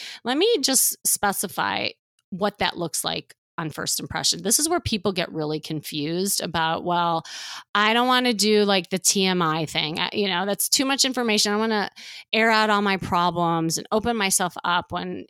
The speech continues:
you know, that's just not appropriate." Again, obviously, you're not gonna divulge all this, like, deep, dark secrets about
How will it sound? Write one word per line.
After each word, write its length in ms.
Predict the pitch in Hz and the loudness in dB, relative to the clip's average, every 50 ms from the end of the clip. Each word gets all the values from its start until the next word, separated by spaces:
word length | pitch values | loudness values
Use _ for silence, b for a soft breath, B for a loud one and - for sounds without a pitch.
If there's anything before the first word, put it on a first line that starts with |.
| _ _ | _ _
you 140 | 208 185 175 | -6 -4 -4
know, 160 | - 87 - | -4 -4 -2
that's 140 | 190 180 - | 0 0 2
just 160 | 233 254 - | 2 2 0
not 140 | 240 226 214 | 0 0 -2
appropriate." 680 | - - - 175 170 160 - - 170 87 92 - - B B B B B B B B B B B _ _ _ _ _ _ _ _ - | -4 -4 -4 -2 -4 -2 -4 -6 -4 -4 -4 -4 -6 B B B B B B B B B B B _ _ _ _ _ _ _ _ -4
Again, 680 | 269 277 247 240 262 254 214 185 151 147 - - - - _ _ _ _ - | -4 -2 0 2 2 4 4 2 0 -2 -4 -8 -12 -18 _ _ _ _ 0
obviously, 640 | 262 269 277 285 262 277 262 - - - 233 226 | 2 4 4 4 4 2 4 2 2 2 2 2
you're 260 | 208 180 190 214 233 | 2 2 0 0 2
not 360 | 247 254 240 240 214 147 - | 2 2 0 0 0 -2 -2
gonna 340 | - 220 208 208 202 180 - - _ _ _ - | -2 0 0 2 0 0 -2 -6 _ _ _ -4
divulge 540 | 180 208 185 165 147 196 202 196 185 170 - - - | -2 -2 -2 0 0 0 2 2 2 0 -2 -2 -2
all 200 | 208 208 214 214 | 0 2 2 2
this, 240 | 202 208 190 - - | 2 2 2 2 2
like, 200 | 202 185 165 135 | 2 0 0 0
deep, 240 | - 190 190 170 - | 0 0 0 0 0
dark 240 | - 185 170 - - | 0 0 0 2 0
secrets 680 | - - 175 175 160 - - 165 160 151 - - - - - | 0 0 0 -2 -4 -4 -6 -6 -6 -4 -2 -2 -2 -2 -2
about 420 | 190 156 151 151 73 98 - - | -4 -2 -2 -2 -2 -4 -6 -8